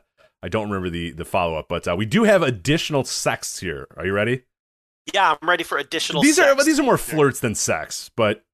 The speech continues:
Speaker 1: either way.
Speaker 2: They can still be broken down.
Speaker 1: Exactly. So, so this is Tom's underscore T V, or T V, T V's underscore Tom wrote here, uh, quote, "My hat's off to you. I don't have any tattoos, but I'm a massive fan of them. You have some beautiful art."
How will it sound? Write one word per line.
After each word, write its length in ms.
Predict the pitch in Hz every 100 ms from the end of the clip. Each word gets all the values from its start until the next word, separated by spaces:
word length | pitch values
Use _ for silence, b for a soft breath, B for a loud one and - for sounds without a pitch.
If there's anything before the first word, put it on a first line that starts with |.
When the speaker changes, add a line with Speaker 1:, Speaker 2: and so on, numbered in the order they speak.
| _
Speaker 1:
either 200 | 226 180
way. 160 | 95 67 - - _ _ _ -
Speaker 2:
They 60 |
can 120 | 160 -
still 220 | - 196
be 100 | 165
broken 380 | 156 160 147 123
down. 220 | 110 90
Speaker 1:
Exactly. 440 | - 175 139 80 -
So, 240 | - 113
so 240 | - 143 120
this 220 | 131 -
is 260 | 147 - -
Tom's 520 | - 156 143 156 160 -
underscore 520 | 147 143 - 143 135
T 280 | - - 143
V, 160 | 127
or 80 | 143
T 240 | 135 - 190
V, 420 | 160 156 156 151 B B B
T 220 | - 254
V's 300 | 185 170 151
underscore 460 | 151 147 135 139 117
Tom 420 | - 104 82 80
wrote 180 | 85 92
here, 320 | 92 78 - b b b
uh, 160 | 98
quote, 240 | 92 - 123
"My 120 | 110
hat's 260 | - 196
off 180 | 175 156
to 120 | - 98
you. 100 | 78
I 120 | 90
don't 220 | 110 185
have 120 | 196
any 160 | 170 156
tattoos, 560 | - 113 - 139 92 73
but 80 |
I'm 160 | 90 90
a 60 | 87
massive 440 | 95 120 - 113
fan 240 | - 175
of 60 | 120
them. 220 | 82 135 b b b
You 140 | 254
have 180 | 113 95
some 140 | -
beautiful 360 | 85 82 82 120
art." 380 | 143 78 -